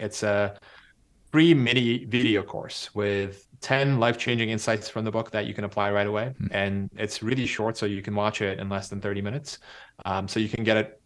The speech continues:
Speaker 1: you can get it there. Um, and then if you'd like to keep in touch with me, I'm not active on social media for the reasons we, we talked about. The best way to do that is to join my email list. I have one email that goes out every Thursday to over forty-five thousand people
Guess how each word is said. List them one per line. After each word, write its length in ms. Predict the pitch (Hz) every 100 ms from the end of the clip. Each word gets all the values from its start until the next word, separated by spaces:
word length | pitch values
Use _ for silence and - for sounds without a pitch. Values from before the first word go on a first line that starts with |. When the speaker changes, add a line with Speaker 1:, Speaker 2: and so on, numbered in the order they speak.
| _
Speaker 1:
you 140 | - 110
can 100 | 113
get 160 | 107
it 120 | 107 110
there. 340 | 107 156 - - _ _ _
Um, 640 | - 107 107 107 107 107 - -
and 160 | 120
then 80 | 131
if 80 | 127
you'd 60 |
like 100 | 147
to 80 | 147
keep 160 | 143 151
in 80 | 139
touch 240 | 147 -
with 120 | 135
me, 200 | 120 117
I'm 180 | 113 117
not 320 | 120 131 131 -
active 400 | 107 107 - 113
on 140 | 104
social 300 | 101 110 107
media 360 | 107 107 107 113
for 120 | 110
the 60 | 107
reasons 320 | 107 117 104
we, 200 | 110 104
we 80 | 110
talked 300 | 107 117 -
about. 280 | 123 123 131 - - - -
The 80 |
best 220 | 123 143 147
way 100 | 143
to 140 | 139
do 120 | 131
that 220 | 123 117
is 220 | 110 107 -
to 160 | 120
join 320 | 107 110 110 110
my 240 | 104 98
email 340 | 107 104 101
list. 560 | 98 95 - - - - -
I 140 | 98
have 140 | 104
one 180 | 107 127
email 500 | 120 120 113 110 104
that 240 | 101 98 -
goes 220 | 104 101
out 200 | 101 101
every 520 | 104 98 104 101 98 - - - _ _ _
Thursday 500 | 156 170 160 143 131
to 240 | 127 - 123
over 180 | 120
forty-five 540 | 120 - 117 110 117 107
thousand 340 | 110 104 101
people 480 | 98 101 104 101 101